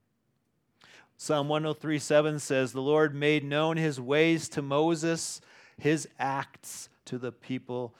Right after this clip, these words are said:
of Israel." But as time went on, they forgot all that. The collective memory of God's activity waned. Their hearts were moved on to other things and to other gods.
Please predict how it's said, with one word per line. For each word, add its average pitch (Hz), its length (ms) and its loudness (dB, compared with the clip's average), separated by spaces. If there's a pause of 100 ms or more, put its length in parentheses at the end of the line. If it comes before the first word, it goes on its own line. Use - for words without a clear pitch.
(240)
of 120 160 -6
Israel." 113 580 -4
But 117 180 -6
as 120 160 -6
time 135 280 -4
went 147 140 -6
on, 143 420 -2 (1040)
they 123 160 -4
forgot 135 420 -2
all 110 220 -4
that. 110 300 -8 (480)
The 135 100 -4
collective 151 680 2
memory 151 540 -2
of 123 140 0
God's 143 360 4
activity 147 560 2
waned. 160 640 0 (260)
Their 139 200 2
hearts 170 360 6
were 151 120 -2
moved 160 420 4
on 170 220 4
to 139 120 2
other 190 300 6
things 196 460 0
and 147 140 -2
to 143 100 -2
other 143 220 2
gods. 185 840 2